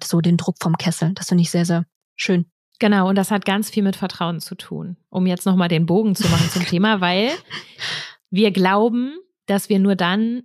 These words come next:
Speaker 2: liebenswürdig sind, wenn wir uns so verhalten. Also ich glaube irgendwie innerlich, ich bin nur dann liebenswert, wenn ich es allen recht mache. Und dann das Vertrauen in mich und auch andere zu haben, dass ich das auch anders machen darf und trotzdem ein liebenswerter Mensch bin.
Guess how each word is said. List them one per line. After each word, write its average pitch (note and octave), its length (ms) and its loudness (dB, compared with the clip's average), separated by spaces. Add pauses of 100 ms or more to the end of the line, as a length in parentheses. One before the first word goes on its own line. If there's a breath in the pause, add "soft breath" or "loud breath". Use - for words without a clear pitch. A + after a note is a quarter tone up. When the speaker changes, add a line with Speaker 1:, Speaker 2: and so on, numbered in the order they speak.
Speaker 2:
liebenswürdig G#3 680 -2
sind, G3+ 260 -2
wenn F#3+ 340 0
wir G3 300 -2
uns F#3+ 260 -2
so F#3 160 -2
verhalten. E3+ 640 -8 (460)
Also F3+ 380 -4
ich F3+ 180 -12 (100)
glaube G3 380 0
irgendwie G#3 440 -2
innerlich, G#3 440 -2
ich - 120 -12
bin F#3 140 0
nur F#3 160 0
dann F3 200 -2
liebenswert, F3 580 -4
wenn F3 140 -6
ich E3+ 100 -10
es - 120 -10
allen E3+ 180 -8
recht F3+ 300 -12
mache. B3 320 -6 (720 soft breath)
Und G3 200 0
dann A#3 200 0
das - 160 -2
Vertrauen A3 500 0
in F#3 160 2
mich G#3+ 240 0
und G3+ 140 -4
auch F3 100 -6
andere G#3+ 380 -2
zu E3 200 -6
haben, F3 380 -2
dass F#3 220 -6
ich - 160 -12
das - 280 -8
auch F3 180 -4
anders G3+ 380 0
machen E3+ 400 -4
darf F#3+ 400 0
und E3 160 -4
trotzdem F#3 440 -4
ein E3+ 120 0
liebenswerter E3+ 640 -2
Mensch D#3+ 460 -4
bin. D#3+ 420 0